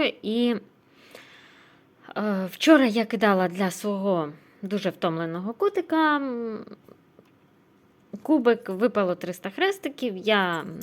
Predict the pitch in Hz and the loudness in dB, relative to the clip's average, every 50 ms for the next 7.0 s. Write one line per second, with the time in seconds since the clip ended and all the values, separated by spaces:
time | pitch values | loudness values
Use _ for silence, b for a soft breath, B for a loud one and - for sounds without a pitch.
0 | 160 156 156 151 156 B B B B B B B B B B B B - - 202 | -12 -12 -12 -14 -16 B B B B B B B B B B B B -12 -8 -8
1 | 202 202 - 208 196 208 190 208 208 202 208 190 180 170 170 175 170 160 - 175 | -8 -4 -4 -2 -2 0 0 0 0 0 2 2 2 0 0 0 -2 -4 -6 -10
2 | - - - 185 185 175 170 165 160 160 156 156 - - 196 185 180 175 170 170 | -10 -8 -8 -4 -2 -2 -2 -2 -2 -4 -6 -8 -12 -10 -8 -8 -6 -6 -6 -8
3 | - - 190 170 175 - - 330 370 370 359 339 294 294 277 262 233 214 180 170 | -8 -6 -6 -6 -6 -2 0 0 2 2 2 2 0 0 -2 -2 -2 -2 -2 -2
4 | 165 165 160 - 269 330 320 - - 311 294 247 254 254 240 226 233 220 - - | -2 -4 -2 -2 -4 -4 -4 -4 -2 -2 -2 -2 -2 -4 -2 -4 -4 -6 -6 -8
5 | 196 185 180 170 165 147 151 165 170 165 160 165 156 147 147 143 139 143 - 139 | -6 -4 -4 -4 -4 -6 -8 -8 -10 -8 -8 -8 -8 -8 -8 -8 -8 -10 -12 -14
6 | - - - - - - B B B B - - 160 - - 160 156 151 147 143 | -16 -20 -20 -20 -20 -20 B B B B -10 -10 -10 -6 -6 -6 -6 -6 -8 -12